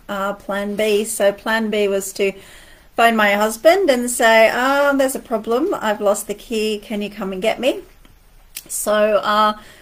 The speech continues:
he drove up with the kids, but it took two and a half hours for him to get there. In the meantime, everybody had pretty much left, so I was there on my own. So I was the first person to arrive and the last person to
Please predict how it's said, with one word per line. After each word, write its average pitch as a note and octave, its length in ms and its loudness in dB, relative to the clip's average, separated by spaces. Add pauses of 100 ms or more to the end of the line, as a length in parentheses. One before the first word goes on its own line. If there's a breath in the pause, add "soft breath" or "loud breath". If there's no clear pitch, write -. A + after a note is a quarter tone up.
(160 loud breath)
he C4 140 0
drove A3+ 240 6
up A3 160 2
with G3+ 80 -2
the G#3+ 60 -2
kids, A3+ 320 -4
but A3 100 -4
it G3+ 80 -6
took - 200 -10
two - 120 -4
and C#4+ 80 0
a B3 60 -2
half G#3+ 260 -2
hours F#3 340 -2
for - 120 -10
him F#3+ 180 -6
to - 100 -14
get A3+ 300 0
there. F#3 200 0
In G3+ 100 -2
the G3+ 80 -4
meantime, G#3 440 -4
everybody G3 440 -2
had F#3 240 -8
pretty A3+ 160 -14
much - 260 -10
left, - 340 -6
so F#3+ 220 -2
I - 20 -
was G3 140 0
there G3 180 2
on F#3+ 120 -2
my F#3 320 -6
own. E4 140 -4 (380 loud breath)
So - 140 -8
I G#3 40 0
was A3+ 100 -4
the G#3+ 80 -8
first A#3+ 320 -2
person G#3+ 300 -4
to G#3+ 120 -8
arrive G3 540 2
and F#3+ 120 -6
the F#3 40 -2
last G3+ 360 0
person F#3 460 -4 (160)
to F3+ 380 -4